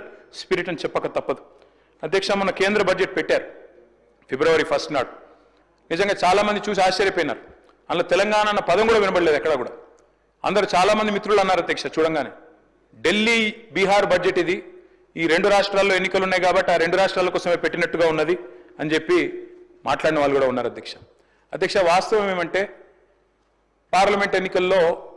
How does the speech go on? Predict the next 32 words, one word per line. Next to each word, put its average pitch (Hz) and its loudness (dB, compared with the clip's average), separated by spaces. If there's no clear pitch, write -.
మా 165 2
పార్టీ 165 2
పోటీ 165 -2
చేసింది 156 -4
అధ్యక్ష, - -12
మాకు 151 -4
సీట్లు 160 -6
రాలేదు, 120 -2
మాకు 131 -2
ఒక్క 156 -4
సీటు 151 -4
కూడా 143 0
రాలేదు, 143 -2
అన్ని 135 -8
సీట్లు 135 -6
ఓడిపోయాం. 113 -6
చాలామంది 196 2
సంకలు 196 0
గుద్దుకున్నారు, 196 0
సంబరపడ్డారు, 175 -2
బీఆర్ఎస్కు 180 2
సున్నా, 175 0
సున్నా, 175 -4
సున్నా, 170 -4
గు-, 131 -12
గుండు 170 0
సున్నా 170 -2
అని 165 -10
మాట్లాడారు 156 -2
అధ్యక్ష. - -18
కరెక్టే 180 0
అధ్యక్ష, - -4